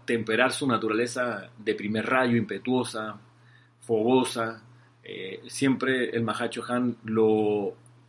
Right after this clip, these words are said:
juntó con el maestro Ascendido Kusumi. El maestro Ascendido Kusumi también, pues, derivó aprendizaje y absorbió parte de las cualidades de, de su hermano, el maestro Ascendido El Moria. Y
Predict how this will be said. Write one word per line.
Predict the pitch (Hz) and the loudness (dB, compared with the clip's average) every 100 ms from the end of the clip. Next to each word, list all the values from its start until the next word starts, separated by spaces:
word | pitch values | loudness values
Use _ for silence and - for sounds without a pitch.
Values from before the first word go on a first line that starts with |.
| _ _ _ | _ _ _
juntó | - 131 123 - 156 143 | -2 2 2 4 6 6
con | 123 113 | 6 4
el | |
maestro | 110 110 113 | 4 -2 -4
Ascendido | 110 110 | -4 -4
Kusumi. | - 101 175 127 101 | -6 -2 0 2 0
El | 98 | -2
maestro | 107 117 | -2 -2
Ascendido | 113 110 | -4 -6
Kusumi | 117 127 120 | -6 -4 -6
también, | - 98 123 117 | -6 -4 -2 -2
pues, | 104 107 | -4 -2
derivó | 104 101 110 | -2 0 0
aprendizaje | 110 110 98 - 107 - 110 - - - - | 0 -2 -4 -6 -6 -4 -8 -10 -20 -16 -6
y | |
absorbió | 107 - 113 107 120 117 - - | -6 -4 -6 0 2 2 0 2
parte | 117 123 | 2 2
de | |
las | 107 | -2
cualidades | - 104 104 113 113 | -2 -2 0 0 0
de, | 107 101 | -2 -4
de | 101 92 | -8 -10
su | 104 | -8
hermano, | 101 113 | -4 -4
el | 110 | -2
maestro | 101 104 | -4 -6
Ascendido | 104 98 101 101 | -12 -12 -8 -6
El | |
Moria. | 107 110 98 - - _ - - _ _ _ _ _ _ _ _ _ _ _ _ _ _ _ _ _ | -4 -6 -6 -12 -20 _ -20 -20 _ _ _ _ _ _ _ _ _ _ _ _ _ _ _ _ _
Y | 123 127 123 120 117 117 | 0 2 4 4 4 2